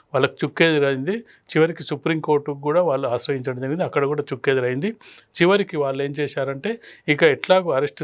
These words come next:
తప్పదనే ఉద్దేశంతో అజ్ఞాతంలోకి వెళ్ళిపోవడం జరిగింది. ఫోన్, ఫోన్లు స్విచ్ ఆఫ్ చేసి పెట్టడం జరిగింది. ఇప్పటికి వాళ్ళు ఎక్కడున్నారో ఇప్పటి వరకు సిట్ అధికారులకు మాత్రం తెలియలేదు.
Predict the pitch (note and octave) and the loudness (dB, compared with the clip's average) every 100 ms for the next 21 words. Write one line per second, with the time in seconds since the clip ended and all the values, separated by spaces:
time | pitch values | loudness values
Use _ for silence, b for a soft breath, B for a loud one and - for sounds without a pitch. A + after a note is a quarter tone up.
0 | C#3+ B2 C3+ C3+ C3 C#3 B2 A#2+ C#3 C#3+ | -6 -4 -2 -2 -4 -6 -8 -4 -2 -2
1 | B2 F3 F#3+ B2+ C#3+ C#3+ D3 C3 A#2+ A#2+ | -2 -2 -2 -2 0 0 0 -4 -4 -6
2 | A#2+ A#2+ B2+ B2+ B2 B2 F#3 G3 B B | -6 -4 -4 -4 -8 -6 -8 -8 B B
3 | - C#3+ D3 D#3+ D#3 D3 C#3+ C3 - A#2+ | -2 2 4 2 -4 -2 0 -2 -6 -4
4 | - B2+ - C3+ C3 - A#2 B2 C3+ C3 | 0 0 0 -2 -2 -8 -8 -4 -4 -4
5 | B2+ C#3+ G3 B B - D3 F#3+ F#3+ F3 | -6 -6 -10 B B -2 2 4 2 2
6 | D3+ D3 C#3+ - D3 C#3+ C3 D#3 D3 - | 2 4 -2 -2 -2 0 -4 -4 -6 -6
7 | B2+ B2+ C3+ G#3+ B B - - D#3 E3 | -4 -4 -4 -8 B B -6 -4 2 2
8 | D3 C#3+ C3+ C3 A#2+ B2+ B2 B2 E3+ D#3 | 2 0 0 0 -4 -4 -6 -4 -4 0
9 | C#3 C3 A#2+ | 0 0 -2